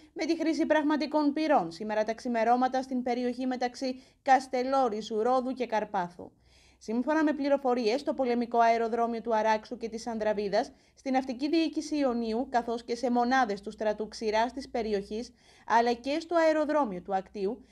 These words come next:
αξιωματικοί, υπαξιωματικοί και έφεδροι κλήθηκαν τη νύχτα να επιστρέψουν και να παρουσιαστούν όπου υπηρετούν,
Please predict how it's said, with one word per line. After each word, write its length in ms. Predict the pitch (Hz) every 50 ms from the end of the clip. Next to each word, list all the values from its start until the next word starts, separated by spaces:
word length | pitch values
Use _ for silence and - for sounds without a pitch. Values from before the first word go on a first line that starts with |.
| - - -
αξιωματικοί, 840 | - 208 220 220 - - 254 240 240 233 240 233 240 226 - - 226
υπαξιωματικοί 960 | 262 302 294 - 233 226 - - 254 226 233 233 220 240 233 240 233 285 285
και 160 | 196 - 262
έφεδροι 580 | 254 262 247 226 240 - 143 147 160 165 170 170
κλήθηκαν 520 | - 220 220 214 233 233 233 240 233 240
τη 160 | 254 247 240
νύχτα 340 | 240 254 269 262 - 294 277
να 100 | 277 277
επιστρέψουν 680 | 269 269 285 277 - - 285 254 202 - - 185 180
και 100 | 170 202
να 120 | 202 208 202
παρουσιαστούν 720 | 214 214 220 220 - 240 226 220 220 220 - 277 285 285 - - - -
όπου 320 | - - 196 208 208 220 226
υπηρετούν, 600 | 240 226 294 294 302 302 302 262 185 165 170